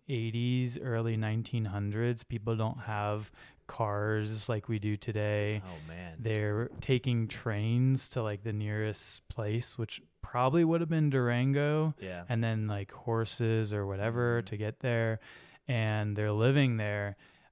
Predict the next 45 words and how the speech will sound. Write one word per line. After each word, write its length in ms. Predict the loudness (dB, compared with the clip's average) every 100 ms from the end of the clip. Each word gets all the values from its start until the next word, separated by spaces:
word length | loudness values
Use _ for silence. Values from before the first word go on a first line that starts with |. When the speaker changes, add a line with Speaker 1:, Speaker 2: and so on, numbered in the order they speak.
| -6
Speaker 1:
Uh, 380 | -2 0 -2 -2
and 160 | 0
then 300 | 2 2 2
what 180 | 4 4
would 120 | 4 4
happen 380 | 4 6 6
is 240 | 4 2 0
they 80 | 0
use 400 | 2 2 2 2
Silverton 560 | 2 2 0 0 -2
kind 200 | -2 -2 -2
of 40 |
as 140 | -2
a 80 | -4
central 420 | -4 -4 -4 -4 -2
area, 500 | 0 2 2 2 0
and 160 | -2
they'd 160 | -2 0
move 280 | 2 2 2
out 320 | 0 0 -4
to 100 | -10
these 220 | -8 -6
different 340 | -6 -6 -8 -10
towns 680 | -6 -4 -2 -4 -4 -6 -8 _ _
or 100 | 0
these 200 | 2 2
different 440 | 0 0 0 -2 -4 _ _
sites, 680 | -8 -4 0 0 0 -4 -4
basically, 540 | -4 -6 -6 -6 -4
where 180 | -4 -4
they'd 160 | -4
have, 220 | -4 -4 -4
like, 180 | -8
a 40 | -8
couple 260 | -10 -8 -6
houses 800 | -2 -2 -2 -4 -2 -4 -6 -12 -20 -12
and 100 | -6
a 60 | -4
bunch 180 | -4 -6
of 100 | -8
equipment, 520 | -6 -4 -2 -2 -4
and 80 | -4
they'd 180 | -4 -4
mine 360 | -2 2 2
things. 440 | 2 0 -2 -4